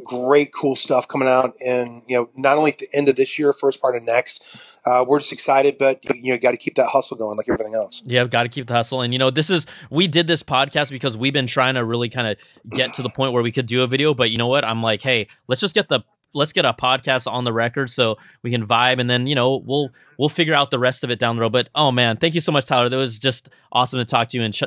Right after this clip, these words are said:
Speaker 2: talk shop. And I love how your passion for not only food, but also tech just totally came through today.
Speaker 1: Thank you so much, man. I'm a huge fan of what you're working on.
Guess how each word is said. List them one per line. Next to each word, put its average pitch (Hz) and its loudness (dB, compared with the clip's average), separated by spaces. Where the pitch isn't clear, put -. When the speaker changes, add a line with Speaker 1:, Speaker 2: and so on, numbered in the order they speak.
Speaker 2:
talk 123 0
shop. 123 0
And 117 -4
I - 0
love 127 0
how 120 0
your 117 -4
passion 120 -4
for 117 -6
not 120 0
only 120 0
food, 120 -2
but 104 -2
also 143 0
tech - -2
just - -8
totally 110 0
came 101 -4
through 110 -4
today. 95 -4
Speaker 1:
Thank 175 0
you 190 4
so 185 2
much, 175 0
man. 165 2
I'm 139 0
a 139 2
huge 180 0
fan 139 2
of 131 2
what 127 2
you're 123 2
working 120 2
on. 117 2